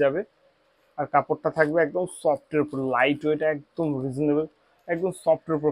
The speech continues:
ক্র্যাশের উপর, ক্র্যাশের ডিজাইনার কালেকশন, ঠিক আছে? পুরো শাড়িটার মধ্যে কিন্তু এরকম থ্রেড ওয়ার্ক দেওয়া থাকবে, পুরোটা বডি প্লেন থাকবে, একদম ডিজাইনার কনসেপ্ট। চারটে কালার আমাদের কাছে অ্যাভেলেবল, আমরা দেখিয়ে দিচ্ছি, যাদের যাদের শাড়িগুলো ভালো লাগবে স্ক্রিনশট নেবেন, বুক করবেন।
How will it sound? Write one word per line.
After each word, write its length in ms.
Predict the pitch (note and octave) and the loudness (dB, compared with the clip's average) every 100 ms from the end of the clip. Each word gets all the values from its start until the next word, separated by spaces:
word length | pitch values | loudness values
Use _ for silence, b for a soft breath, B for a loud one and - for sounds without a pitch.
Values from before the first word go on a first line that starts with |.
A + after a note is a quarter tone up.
| D3 | 2
ক্র্যাশের 440 | E3+ D#3+ D#3 E3+ | 4 4 4 -2
উপর, 240 | D3 C#3+ A#2+ _ _ - _ _ _ _ _ _ _ _ _ | -2 -4 -14 _ _ -20 _ _ _ _ _ _ _ _ _
ক্র্যাশের 400 | D#3 D3+ F3+ D#3+ | 2 2 2 0
ডিজাইনার 420 | D3 D3+ D#3 D#3 | 2 4 2 0
কালেকশন, 400 | D3 C#3 - C3 - | 0 -2 -6 -16 -10
ঠিক 120 | F#3 | -6
আছে? 200 | C4 - A#2 _ _ _ _ - | -6 -10 -20 _ _ _ _ -6
পুরো 360 | D3+ D#3+ D#3 D3 _ _ - - _ - | 2 4 4 2 _ _ -20 -20 _ 2
শাড়িটার 440 | C#3+ C#3+ D3 D#3 | 4 4 4 4
মধ্যে 240 | D3+ D3 D3+ | 4 2 2
কিন্তু 200 | D3+ D3+ | 4 4
এরকম 260 | C#3+ D3 | 4 0
থ্রেড 320 | D3 - D3+ D3 | -4 0 2 4
ওয়ার্ক 180 | D3 C3+ | 2 0
দেওয়া 200 | D3 C#3 | -2 -2
থাকবে, 200 | D3 D3+ F3 | -6 -8 -2
পুরোটা 260 | D#3 D3+ C#3+ | 2 2 4
বডি 200 | C#3 D3 | 2 2
প্লেন 260 | D3+ D#3 D3 | 0 0 0
থাকবে, 320 | D3+ C#3+ D#3 B3 - - _ _ | -2 -6 -4 -6 -8 -20 _ _
একদম 340 | F3 F3 F#3+ D3+ | -8 -4 -2 0
ডিজাইনার 440 | D3+ D#3 D#3+ D#3 | 4 4 4 0
কনসেপ্ট। 460 | D3 C3+ C3+ B2 - - _ _ _ _ _ _ | 0 0 -6 -8 -20 -20 _ _ _ _ _ _
চারটে 300 | D#3 D3+ F3 | 4 4 4
কালার 240 | F3 E3+ | 8 8
আমাদের 200 | E3+ E3 | 8 6
কাছে 180 | E3 E3 | 4 6
অ্যাভেলেবল, 380 | E3 D#3+ D#3+ E3+ | 6 8 6 6
আমরা 180 | D#3+ D#3 | 4 4
দেখিয়ে 340 | C#3+ C3+ D#3+ | 4 0 0
দিচ্ছি, 380 | D3+ D3+ - G3+ | 0 -4 -4 -4
যাদের 260 | F3 C#3 D3 | 0 2 4
যাদের 140 | D3 | 4
শাড়িগুলো 380 | D#3 C#3+ D3 D3+ | 0 -2 0 0
ভালো 240 | C#3 C#3 | 0 0
লাগবে 220 | D3 C#3+ D3+ | 0 0 -6
স্ক্রিনশট 420 | - D3 D3 C#3+ | -4 -6 -4 -6
নেবেন, 220 | D3 D#3 | -4 -4
বুক 160 | C#3 C3+ - | -4 -6 2
করবেন। 320 | D3+ E3 | 2 2